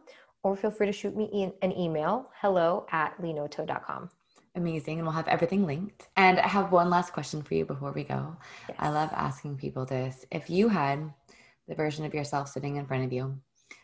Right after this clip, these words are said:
Speaker 2: um, from five years ago, ten years ago, whatever you feel was, um, one of the lower points in your life, um, what would you say to her?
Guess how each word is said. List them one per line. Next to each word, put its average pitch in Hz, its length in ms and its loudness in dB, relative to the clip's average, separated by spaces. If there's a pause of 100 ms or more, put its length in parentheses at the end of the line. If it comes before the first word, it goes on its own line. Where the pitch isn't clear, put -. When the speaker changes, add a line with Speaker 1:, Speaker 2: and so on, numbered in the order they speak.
(140)
Speaker 2:
um, 127 500 -2
from 127 320 -2
five 202 280 8
years 190 160 6
ago, 185 180 10
ten 185 300 6
years 170 200 4
ago, 160 280 4
whatever 156 340 6
you 151 160 8
feel 151 300 -2
was, 139 320 2 (500)
um, 156 240 0
one 151 100 4
of 151 120 2
the 147 60 0
lower 143 280 4
points 143 380 -4
in 147 100 2
your 135 140 2
life, 135 340 0 (320)
um, - 380 -8
what 165 520 4
would 156 300 0
you 143 100 2
say 143 220 0
to 143 80 -2
her? 131 220 -12